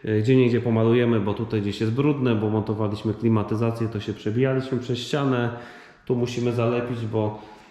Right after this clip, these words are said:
yy, zasilanie dawałem do telewizora, którego tutaj powiesiliśmy, więc musimy trochę wyczyścić i do góry praktycznie można wrzucać już, yy, sypialnię,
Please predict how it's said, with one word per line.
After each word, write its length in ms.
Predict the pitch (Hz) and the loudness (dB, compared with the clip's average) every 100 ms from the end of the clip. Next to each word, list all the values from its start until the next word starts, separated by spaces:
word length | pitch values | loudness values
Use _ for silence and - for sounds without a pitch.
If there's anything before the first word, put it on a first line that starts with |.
| - - - | -20 -14 -2
yy, 160 | 113 | 0
zasilanie 500 | 110 113 - 127 117 | 0 -2 0 0 2
dawałem 380 | 113 110 113 110 | 2 0 0 0
do 100 | 117 | 0
telewizora, 840 | 120 139 135 156 156 143 131 - - | 0 0 2 2 2 0 -2 -4 -4
którego 360 | 123 117 117 | -2 0 0
tutaj 280 | 113 117 117 | 0 0 0
powiesiliśmy, 840 | 120 120 117 156 139 - 131 120 110 - - - - | 2 0 0 0 0 0 0 0 -2 -6 -18 -20 -6
więc 160 | 131 117 | -2 0
musimy 400 | 135 131 139 120 | 0 2 2 2
trochę 260 | 117 120 131 | 2 0 0
wyczyścić 880 | 127 170 160 - 135 113 - - | 0 -2 -2 -2 -2 -2 -8 -10
i 240 | 220 180 139 | -4 -2 0
do 100 | 127 | 2
góry 360 | 127 117 117 107 - - | 2 4 4 2 -6 -12
praktycznie 760 | - 113 - 117 - 120 113 113 117 107 | -8 -6 -4 -6 -2 0 2 0 -4 -2
można 300 | 107 104 98 | 0 0 -2
wrzucać 540 | 101 104 101 92 - | -2 -4 -4 -6 -4
już, 500 | 95 95 95 - - - - 101 95 92 | -4 -4 -6 -14 -16 -16 -10 -8 -6 -6
yy, 80 | 90 | -6
sypialnię, 580 | - 117 95 82 76 | -4 -2 -2 -2 -6